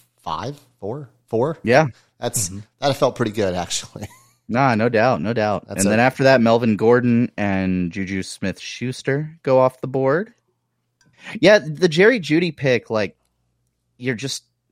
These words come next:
Speaker 2: there's not a lot of, you know, those really surefire receivers in there. You have Cortland Sutton, D J Chark,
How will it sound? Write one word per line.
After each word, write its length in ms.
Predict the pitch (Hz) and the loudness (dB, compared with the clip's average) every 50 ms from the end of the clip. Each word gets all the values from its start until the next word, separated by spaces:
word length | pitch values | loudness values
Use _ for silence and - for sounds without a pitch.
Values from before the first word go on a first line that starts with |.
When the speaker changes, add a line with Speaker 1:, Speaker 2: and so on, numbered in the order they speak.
| _ _ _ _ - 147 _ _ _ | _ _ _ _ -20 -20 _ _ _
Speaker 2:
there's 220 | - 123 120 110 | -14 -12 -2 0
not 140 | 147 165 214 | 2 2 4
a 20 | 226 | 4
lot 220 | 190 160 143 131 | 2 2 2 2
of, 180 | 107 92 82 - _ _ _ _ _ | 2 0 -2 -6 _ _ _ _ _
you 120 | 113 104 | -14 -12
know, 200 | 87 73 67 69 - _ _ | -12 -12 -14 -16 -20 _ _
those 420 | 104 87 80 73 - - - - _ _ _ _ _ | -12 -12 -12 -12 -14 -16 -16 -18 _ _ _ _ _
really 380 | 98 113 110 104 104 82 71 - | -6 -4 -4 -4 -4 -6 -10 -14
surefire 880 | - - - - 127 120 110 98 - - 92 87 95 92 85 85 82 78 - _ _ | -14 -12 -8 -4 -2 -2 -2 -2 -2 0 0 0 2 0 -2 -2 -6 -8 -12 _ _
receivers 640 | - 85 90 - - - 95 90 78 85 80 - - | -10 -8 -8 -6 -6 -6 -6 -6 -6 -6 -8 -6 -6
in 80 | 87 | -6
there. 140 | 87 82 85 | -6 -6 -6
You 120 | 87 85 | -6 -6
have 120 | 87 80 - | -6 -6 -6
Cortland 360 | - 110 104 78 80 90 85 | -4 -4 -2 -2 -2 -4 -6
Sutton, 420 | - - 98 85 73 90 90 87 | -2 -2 -2 -2 -2 -2 -4 -4
D 120 | 80 87 87 | -6 -8 -8
J 160 | 73 87 82 | -6 -6 -6
Chark, 520 | - - - 95 92 87 82 82 - - | -6 -6 -4 -4 -2 -2 -2 -4 -6 -10